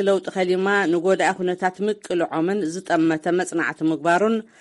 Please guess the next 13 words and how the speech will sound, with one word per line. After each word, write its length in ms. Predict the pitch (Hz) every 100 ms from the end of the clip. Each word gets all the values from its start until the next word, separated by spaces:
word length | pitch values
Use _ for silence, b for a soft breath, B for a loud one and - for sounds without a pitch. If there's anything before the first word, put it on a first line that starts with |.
| B B
ኣብዞም 300 | 156 180 226 214
ጉዳያት 460 | 202 180 202 208 180
ዝተሓተ 460 | 175 226 202 196 175
ገንዘብ 400 | 175 165 170 175
ኣብ 180 | - 175
ዝወጹሎም 640 | 170 196 190 185 160 156 156
ከባቢታት 600 | 160 160 165 180 220 214 _ b b -
ክትከላኸሎ 720 | - 247 - 220 202 196 196 175
ዝከኣል 480 | 185 - 165 165 170
ሞት 260 | 180 208 -
ዓብዪ 280 | 214 196 185
ስግኣት 380 | 170 131 156 -
ምዃኑ 460 | 180 175 156 143